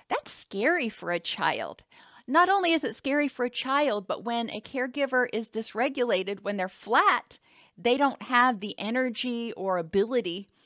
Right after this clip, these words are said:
to really tune in most of the time. It's just kind of all a haze. When they are in frantic or furious mode, then they are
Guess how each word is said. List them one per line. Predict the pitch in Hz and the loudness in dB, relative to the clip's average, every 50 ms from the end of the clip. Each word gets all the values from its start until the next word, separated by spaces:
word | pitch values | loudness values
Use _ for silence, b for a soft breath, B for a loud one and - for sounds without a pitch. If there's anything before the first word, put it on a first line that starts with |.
| b b b b - | b b b b -8
to | - 233 | -8 -6
really | 214 220 233 214 220 208 | -4 -4 -4 -6 -6 -10
tune | - - - - 254 240 233 220 214 | -10 -12 -4 -2 0 0 0 0 0
in | 220 233 233 226 226 226 226 - - | 0 0 0 0 0 -2 -4 -6 -6
most | - 190 190 185 - - | -6 -6 -6 -6 -8 -12
of | 180 | -14
the | 180 | -12
time. | 180 - 196 170 175 175 170 180 185 | -12 -8 -4 -2 -2 -2 -2 -4 -6
It's | 170 - | -8 -8
just | - 196 190 - - _ _ - - | -8 -10 -10 -10 -14 _ _ -16 -6
kind | - 226 196 202 | 0 0 0 2
of | 190 190 | 4 4
all | 190 190 185 | 6 6 6
a | 175 | 4
haze. | 185 180 247 254 240 202 160 160 175 208 - - B B B B B B B B B | 2 2 4 4 4 4 4 0 -2 -4 -6 -8 B B B B B B B B B
When | B 214 226 226 226 | B 0 2 4 4
they | 226 226 226 | 4 4 6
are | 220 214 | 6 4
in | 220 214 214 208 208 208 202 196 - _ _ _ _ _ _ _ _ _ _ | 4 4 2 2 0 0 -4 -6 -8 _ _ _ _ _ _ _ _ _ _
frantic | - 240 262 285 294 - 285 247 - | 4 6 8 8 8 6 4 2 2
or | 208 214 | 0 -4
furious | - - 226 254 330 349 339 254 202 190 202 - - | -4 -4 0 0 2 4 4 4 4 2 2 0 -2
mode, | 180 170 156 147 160 170 202 254 B B 294 B B B B B - | 0 2 4 4 4 2 0 -2 B B -20 B B B B B -10
then | 196 220 226 226 226 220 220 | -4 0 0 0 0 0 2
they | 220 220 220 214 214 - - | 2 2 2 2 0 2 4
are | 202 208 208 208 208 208 202 196 196 196 202 202 | 6 8 10 10 12 12 10 10 8 8 6 2